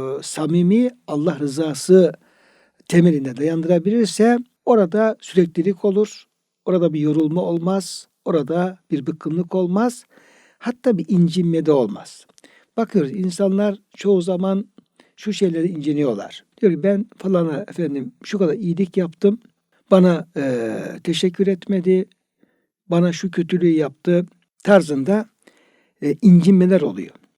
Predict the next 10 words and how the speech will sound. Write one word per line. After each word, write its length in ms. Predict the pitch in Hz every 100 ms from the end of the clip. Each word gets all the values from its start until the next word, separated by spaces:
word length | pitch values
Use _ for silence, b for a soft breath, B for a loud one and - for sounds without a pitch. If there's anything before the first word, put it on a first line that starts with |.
| _
Hatta 440 | 185 - 196 165 151 _ _ _ b b b b b -
insanlara 760 | 180 165 170 165 165 165 156 - -
iyilik 560 | 165 156 170 - - _ _ 165
yapanlar 680 | 156 156 139 139 202 - _ _ _ _ _ _ _ -
bir 60 |
kısım 360 | 214 170 - 165 -
onlardan 480 | 160 160 156 156
gördükleri, 720 | 147 151 147 143 - 143 151 147 - _ _ _
e, 360 | - 127 139 - - _ _ -
olumsuz 840 | 185 156 151 - 151 - - -